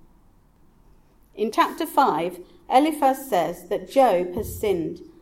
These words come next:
and because God loves Job, God is disciplining Job, so he should learn from his discipline. Again, not quite true.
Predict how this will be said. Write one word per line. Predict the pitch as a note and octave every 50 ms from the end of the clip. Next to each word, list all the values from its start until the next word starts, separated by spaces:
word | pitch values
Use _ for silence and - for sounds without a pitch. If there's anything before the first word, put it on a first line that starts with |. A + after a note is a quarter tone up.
| _ _ _ -
and | F#3+ G#3+ G3+
because | B3 A#3+ - - E4 F4 F4 F4+ -
God | C4 B3 A#3 A#3
loves | G#3+ G#3+ A#3 C4 D4+ C#4+ - -
Job, | - - F#3+ F3 F3 E3 E3+ F#3+ - - - - - _ _ _
God | - G3+ G3 G3+ G#3 G#3 - - - G#3
is | G#3+ A3+ A3
disciplining | - - C#4+ D4 D4 D4 C#4+ - C4+ A3 G3 F#3+ F#3 F3+ F3+
Job, | F3+ F3+ E3+ E3 D#3 D3 D3+ - - - - - _ _
so | _ - B3 A#3+
he | C4 C#4
should | C#4 C4+ - C4
learn | C4+ B3+ A#3+ A3 G3+ F#3 F#3 G3 -
from | - A#3+ A3
his | A3 A3 A3
discipline. | - C4 C#4+ C#4 - C4+ - - G3 F3+ E3 D#3 F3 - - - _ _ _ _ _ _ _ _ _ _ _ _ _ _ _ _ _ _ -
Again, | A#3+ - D4+ D#4+ E4+ F4 - F3 - - - - - _ _ _ _
not | - - - G#4 G4 - - - -
quite | - - - D4+ E4+ D#4+ - - -
true. | - - F3+ D#3+ E3 F3+